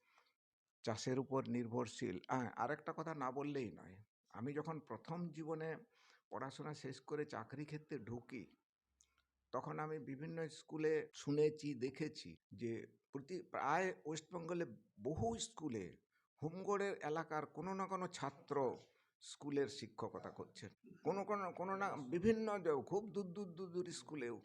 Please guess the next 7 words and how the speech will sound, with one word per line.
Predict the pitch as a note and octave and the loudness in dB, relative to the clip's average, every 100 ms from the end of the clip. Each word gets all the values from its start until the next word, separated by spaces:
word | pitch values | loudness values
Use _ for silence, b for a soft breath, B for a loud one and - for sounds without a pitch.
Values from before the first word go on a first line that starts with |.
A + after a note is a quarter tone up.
| b b - | b b -6
হুমগড় | D3+ D3 D#3 | -2 0 0
স্কুলের | B2 - C3+ A#2+ | -2 -4 -4 -4
ছাত্র | - E3+ F3 D#2+ | -6 -8 -4 -4
আছে। | - - - B2 A#2 - - _ _ - | -4 -8 -10 -10 -14 -18 -20 _ _ 0
অর্থাৎ | B2 D#3+ D#3 | 2 2 0
ওই | D#3+ C#3+ | -2 -4
স্কুলটা | - - G3+ G3+ G3+ D3+ C#3+ | -8 -8 -6 0 4 6 4